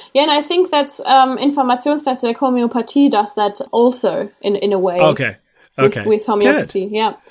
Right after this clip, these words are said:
Speaker 1: Yeah, so
Speaker 2: Yeah.
Speaker 1: if you, if you wanna meet me, come there. <laughs>
Speaker 2: <laughs>
Speaker 1: But it's also sh-,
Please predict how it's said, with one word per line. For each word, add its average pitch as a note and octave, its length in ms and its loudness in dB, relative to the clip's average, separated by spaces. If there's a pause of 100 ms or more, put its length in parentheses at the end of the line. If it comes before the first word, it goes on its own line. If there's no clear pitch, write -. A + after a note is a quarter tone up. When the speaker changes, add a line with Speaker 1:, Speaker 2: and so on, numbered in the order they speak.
(400)
Speaker 1:
Yeah, G4+ 240 4
so A#3 80 0
Speaker 2:
Yeah. A#3+ 420 2
Speaker 1:
if C#4 140 -2
you, C4+ 320 8
if B3+ 100 0
you C4+ 80 2
wanna C4 200 2
meet C#4+ 160 2
me, D4 240 -2
come A#3+ 240 0
there. A#3+ 180 2
<laughs> G4 140 -2
Speaker 2:
<laughs> E4+ 840 2
Speaker 1:
But F3 480 4
it's A#3+ 240 2
also B3 400 2
sh-, - 80 -2